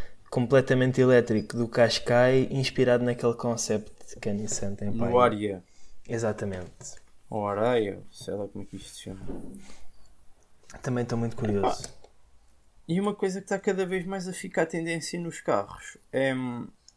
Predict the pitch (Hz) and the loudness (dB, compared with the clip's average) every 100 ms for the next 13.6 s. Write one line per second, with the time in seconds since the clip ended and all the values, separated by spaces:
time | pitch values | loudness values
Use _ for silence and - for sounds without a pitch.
0 | _ _ _ _ _ - 123 165 - 160 | _ _ _ _ _ -8 -4 -4 0 0
1 | 135 139 151 151 151 143 - 196 - 117 | 0 0 0 -2 -2 0 0 0 0 0
2 | 107 - - _ _ - _ - - - | -2 -8 -20 _ _ -20 _ -20 -20 -20
3 | - - 139 135 151 135 - - - - | -20 -18 -10 -2 0 0 -6 -14 -14 -12
4 | - - - - - - - - - - | -14 -16 -20 -18 -18 -20 -20 -20 -14 -6
5 | 117 - 104 101 98 - - - - - | -6 -4 -4 -4 -6 -10 -14 -16 -20 -20
6 | _ _ _ _ _ _ _ _ _ _ | _ _ _ _ _ _ _ _ _ _
7 | _ - 147 - - 147 - 147 - - | _ 0 0 0 -2 -2 0 -2 -4 -2
8 | 120 113 - 156 196 220 190 - _ 139 | 0 0 0 0 0 -2 -6 -12 _ -4
9 | 135 131 123 101 - _ _ _ - 120 | -2 0 -2 -4 -6 _ _ _ -14 -12
10 | 117 120 135 127 131 113 127 127 127 107 | -10 -6 -4 0 0 0 -2 0 -2 -4
11 | - - 151 185 202 156 - 127 - 117 | -10 -2 0 0 -2 -6 -6 -6 0 2
12 | 113 - - 139 156 156 127 113 117 117 | 2 -4 -4 0 2 0 0 0 0 0
13 | 113 120 135 160 165 160 | -4 -2 -2 -2 -6 -10